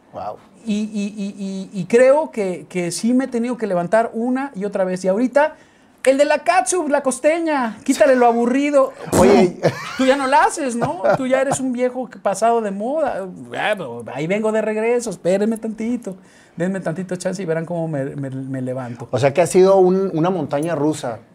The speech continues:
Speaker 1: este, tu vida como artista.
Speaker 2: Sí, totalmente, ¿no?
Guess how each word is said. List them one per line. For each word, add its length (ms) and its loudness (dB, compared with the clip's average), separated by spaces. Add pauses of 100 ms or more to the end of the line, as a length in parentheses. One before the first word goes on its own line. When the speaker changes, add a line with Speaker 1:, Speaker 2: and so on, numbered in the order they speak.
Speaker 1:
este, 340 -4
tu 140 -2
vida 260 4
como 180 0
artista. 400 -4 (240)
Speaker 2:
Sí, 480 -2 (460)
totalmente, 720 -4
¿no? 80 -8